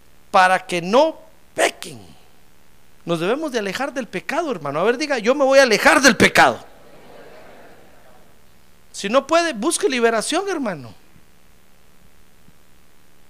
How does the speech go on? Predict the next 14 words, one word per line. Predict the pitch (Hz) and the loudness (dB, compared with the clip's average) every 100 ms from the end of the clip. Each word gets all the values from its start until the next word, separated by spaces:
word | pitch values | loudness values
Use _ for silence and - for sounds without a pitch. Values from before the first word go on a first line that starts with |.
| - - - - | -20 -20 -20 -18
Pero | 156 147 | -16 -10
tenemos | 160 214 - | -8 -8 -6
que | |
alejarnos | 269 254 254 311 | -6 -6 -6 -6
del | 294 196 | -8 -8
pecado. | 175 - 302 302 | -10 -4 -4 -2
Dice | 180 247 285 233 - - | -4 0 0 0 -4 -8
Primera | 185 185 233 240 | -2 0 0 0
de | 185 | 0
Juan, | 233 247 | -2 -2
capítulo | 220 - 226 220 190 | -6 -8 -10 -2 2
dos, | 214 240 | 4 2
verso | 208 233 220 175 | 0 -2 -2 -6
cinco, | - 254 247 - 143 | -2 0 -2 -4 -12